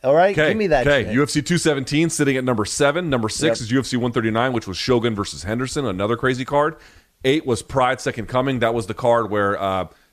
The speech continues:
Speaker 2: Takanori Gomi got gogo plotted by Nick Diaz. Nine, U F C one seventeen, Silva Sonnen. And then ten, U F C two oh two, Diaz versus McGregor two. Does it fit among those?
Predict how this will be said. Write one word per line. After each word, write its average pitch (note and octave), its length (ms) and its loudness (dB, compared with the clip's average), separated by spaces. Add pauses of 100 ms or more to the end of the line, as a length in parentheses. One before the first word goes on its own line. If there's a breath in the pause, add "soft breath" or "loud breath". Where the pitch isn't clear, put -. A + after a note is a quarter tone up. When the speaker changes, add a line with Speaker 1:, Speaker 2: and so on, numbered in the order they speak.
(100)
Speaker 2:
Takanori A#2+ 340 0
Gomi A2+ 220 0
got F#2+ 160 -2
gogo G2+ 240 0
plotted A#2+ 400 0
by F#2+ 140 0
Nick F#2+ 220 -8
Diaz. B2 460 0 (220 soft breath)
Nine, C#3 480 -2 (320 soft breath)
U C3 160 2
F C#3+ 80 2
C C#3+ 200 0
one C3+ 260 2
seventeen, C3+ 480 -2
Silva B2+ 240 0
Sonnen. D3+ 460 0
And A#2+ 120 -4
then A2+ 120 -4
ten, A#2 420 -2 (180 soft breath)
U B2 140 2
F A#2 60 -2
C A#2+ 120 -4
two A2+ 240 -2
oh G#2 60 2
two, A2 280 -4
Diaz G#2 440 -2
versus F#2+ 320 -4
McGregor F2 420 -6
two. D#2 240 -8 (480 soft breath)
Does C3+ 180 0
it C#3 100 0
fit F#3+ 160 0
among E3+ 300 2
those? F#3 380 2